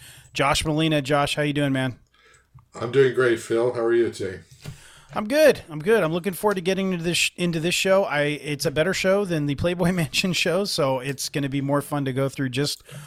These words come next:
Speaker 1: on the basis of that. But, uh, if you're ready, let, let's go ahead and dive
Speaker 2: Yeah,
Speaker 1: in.
Speaker 2: yeah. You know, I'm not really a big fan of these one-night tournaments. We've talked about my,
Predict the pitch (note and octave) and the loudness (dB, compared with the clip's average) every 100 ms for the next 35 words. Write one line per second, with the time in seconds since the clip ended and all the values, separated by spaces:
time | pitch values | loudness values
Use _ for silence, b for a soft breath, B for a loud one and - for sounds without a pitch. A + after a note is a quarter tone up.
0 | B B B C#3+ E3 E3+ D3+ F3+ - F3+ | B B B 0 2 2 2 2 0 0
1 | - D#3 C#3+ D#3 G#3+ - C3+ C#3+ C#3 C#3 | 0 0 0 0 -2 -6 -2 0 2 0
2 | C3 C#3 D#3+ D3+ G#3+ B3+ F#3 E3+ E3 - | 0 -2 0 2 2 2 0 -2 -6 0
3 | F3+ F3 E3 E3+ F#3 G3+ G#3 C#3+ - F#3+ | 2 2 2 2 4 4 2 -2 -6 0
4 | F3+ C#3+ C3+ C3 C#3 D#3+ D#3 D3 C3+ G2+ | 2 2 0 0 0 0 2 4 4 2
5 | G#2+ A#2+ A#2 A#2+ A#2 B2 C3 A#2+ G2 G#2+ | -2 -4 -2 -4 -2 -2 -4 -6 -6 -6
6 | G#2 F#2 - A2 A#2 A2 G#2+ - A#2 A#2+ | -6 -8 -4 -4 -2 -2 -4 0 0 2
7 | B2+ A#2+ A#2 A2+ - B2 B2 C#3 A#2 A2+ | -2 0 0 0 2 2 4 2 2 0
8 | A2 A2 G#2 | -2 -2 -2